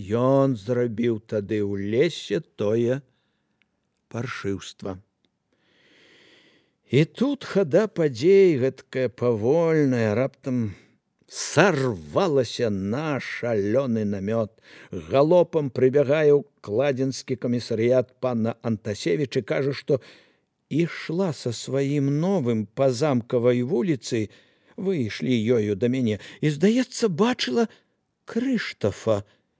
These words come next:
і ён юкнуў у натоўпы, што цяпер ён яе нажом ці яшчэ нечым залатвіць, як у славутай песні «Чатыры мілі за Варшаван»,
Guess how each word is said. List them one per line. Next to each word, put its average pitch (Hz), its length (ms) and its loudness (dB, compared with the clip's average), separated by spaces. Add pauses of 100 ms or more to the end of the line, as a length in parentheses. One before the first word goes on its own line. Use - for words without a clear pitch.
(180)
і 143 100 2 (200)
ён 233 120 2 (760)
юкнуў 165 540 2 (100)
у 156 100 -2
натоўпы, 196 560 0
што - 200 -4
цяпер 247 480 -2
ён 214 260 2
яе 220 380 2 (1000)
нажом 151 760 6 (560)
ці 208 180 -2
яшчэ 170 500 4
нечым 208 540 2 (560)
залатвіць, 208 1200 4 (320)
як 233 180 0
у 196 60 4
славутай 190 540 4
песні 202 640 4 (240)
«Чатыры 160 560 8
мілі 190 500 6
за 190 220 0
Варшаван», 127 640 0